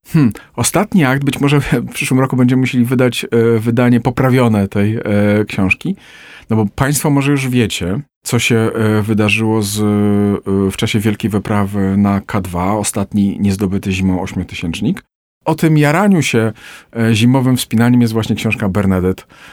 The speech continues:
e, MacDonald. Serdecznie państwu polecam. Już dwudziestego stycznia jest premiera, a, a okładka jest fantastyczna. Szkoda, że państwo tego nie widzą. Kolejna książka ma, e, nie wiem, czy państwo wiecie, ale nagrywamy nasze podcasty w studiu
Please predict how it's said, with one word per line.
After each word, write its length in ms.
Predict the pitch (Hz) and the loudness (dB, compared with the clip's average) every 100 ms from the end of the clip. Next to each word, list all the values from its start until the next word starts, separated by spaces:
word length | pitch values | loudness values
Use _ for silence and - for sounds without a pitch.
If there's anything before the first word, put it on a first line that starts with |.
| - _ | -20 _
e, 340 | 104 95 92 92 | -2 0 2 2
MacDonald. 560 | 95 101 120 131 123 | 0 2 2 2 0
Serdecznie 480 | - 127 120 139 127 | 0 -2 0 0 0
państwu 360 | 127 123 - 120 _ | 0 0 -2 -6 _
polecam. 420 | - 107 - 139 | -2 0 0 2
Już 100 | 151 | 2
dwudziestego 520 | 123 117 113 - 110 107 | 0 0 -2 -2 -2 -2
stycznia 400 | - 104 117 107 | -4 -4 -2 0
jest 360 | 107 - - - _ - | 0 -2 -10 -18 _ -4
premiera, 760 | 113 110 123 151 131 113 156 - _ _ _ - | 0 2 2 2 2 0 -2 -6 _ _ _ -4
a, 220 | 123 117 | -2 0
a 20 | |
okładka 420 | 120 120 139 - | -2 -2 -2 -2
jest 100 | 127 | -2
fantastyczna. 460 | 131 123 - 139 131 | 0 -2 -2 -2 -2
Szkoda, 260 | - 123 | 0 0
że 100 | 117 | 0
państwo 320 | 117 110 - 104 | 0 -2 -4 -6
tego 220 | 90 92 | -4 -4
nie 120 | 87 | -4
widzą. 240 | 82 - 78 _ _ _ _ _ _ | -6 -14 -20 _ _ _ _ _ _
Kolejna 400 | - 107 160 277 | -8 0 2 2
książka 420 | - 214 254 - 180 | 0 0 -2 0 0
ma, 280 | 165 160 - | 2 0 -2
e, 240 | 139 135 123 - - | -2 0 -2 -6 -6
nie 220 | 139 180 | -2 0
wiem, 80 | 185 | -2
czy 100 | - | -2
państwo 300 | 165 - 143 | -4 -2 -2
wiecie, 220 | 185 165 | 0 0
ale 80 | 139 | 0
nagrywamy 420 | 127 135 170 160 | 0 0 0 0
nasze 300 | 139 - 127 | 0 0 -4
podcasty 580 | - 123 151 131 - 143 | -6 -8 -6 -6 -6 -10
w 60 | |
studiu 640 | - - - 135 131 127 | -12 -16 -10 -4 0 0